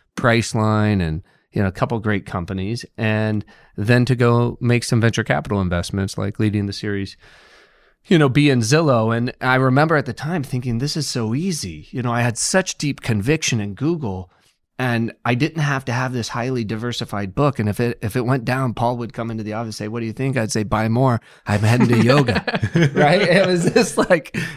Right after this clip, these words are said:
Speaker 1: and, uh, and so, but we had a, we, we had a really great run together.
Speaker 2: I didn't realize that you, that was with Paul when you led the Series B in Zillow, because you, you were a Zillow board member from that point on for
Speaker 1: Yeah.
Speaker 2: quite a long time.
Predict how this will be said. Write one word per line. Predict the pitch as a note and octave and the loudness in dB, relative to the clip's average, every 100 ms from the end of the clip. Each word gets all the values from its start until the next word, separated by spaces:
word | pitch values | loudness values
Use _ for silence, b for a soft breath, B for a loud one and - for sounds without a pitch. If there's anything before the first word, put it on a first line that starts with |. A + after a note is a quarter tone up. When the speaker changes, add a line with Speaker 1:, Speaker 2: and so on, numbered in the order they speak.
| B | B
Speaker 1:
and, | D3 E3 D#3+ D3+ - | 2 4 2 -2 0
uh, | C#3 C3+ C3 B2+ B2+ - - | 4 6 6 6 4 2 0
and | C#3+ C3+ | 0 2
so, | - C#3+ C3+ | 2 4 4
but | A#2+ C3 | 2 0
we | D3 C#3+ | 2 4
had | B2+ B2 | 4 4
a, | A#2 | 2
we, | A2+ B2 A#2 | 0 0 0
we | A#2+ | 0
had | A#2+ A2 | 2 2
a | |
really | G2+ A2 G#2 | 4 2 2
great | F#2+ G2 F#2+ | 0 -2 -2
run | G2 F#2+ | -2 -2
together. | G2 F2+ F#2 F#2 _ _ _ - | -4 -6 -8 -10 _ _ _ -2
Speaker 2:
I | F#3 | 0
didn't | C#4 A#3+ | 0 2
realize | G3 F3+ D3+ | 4 4 2
that | C#3+ | 0
you, | C#3+ - | -4 -2
that | - E3 | 0 0
was | C#3 | 0
with | B2+ - - | -2 -6 -8
Paul | - E3 C#3+ A#2 | 0 2 4 2
when | A2+ A2+ | 0 0
you | A2+ | 0
led | A2 A2 | -2 -2
the | A2 | -4
Series | - C3 G#2+ G#2 | -2 0 0 -4
B | - A#2 A2+ G#2 A#2 C3+ | -2 -2 0 -2 -4 -4
in | A2+ G#2+ | -4 -2
Zillow, | A#2+ A#2+ G#2 A2 | -2 -2 -2 -4
because | C#3+ E3 E3+ | -2 0 0
you, | F#3+ | -2
you | - E3 | -2 0
were | G3+ F3+ D#3 C#3 C#3 - | 2 4 4 2 -2 -2
a | D#3+ | 0
Zillow | C3+ D3 C#3+ B2 | 2 4 4 4
board | D3+ E3+ | 4 4
member | C#3 A2+ A2+ | 2 0 0
from | B2 | 0
that | B2 - | 0 0
point | B2+ A2+ | -2 0
on | A2 A2+ | 0 0
for | G#2+ A2 A2 A#2+ | 0 0 0 -2
Speaker 1:
Yeah. | - | -4
Speaker 2:
quite | - E3+ | 2 2
a | D#3 | 4
long | A#2 A#2 | 2 0
time. | A#2 A2 G#2 | 0 0 -2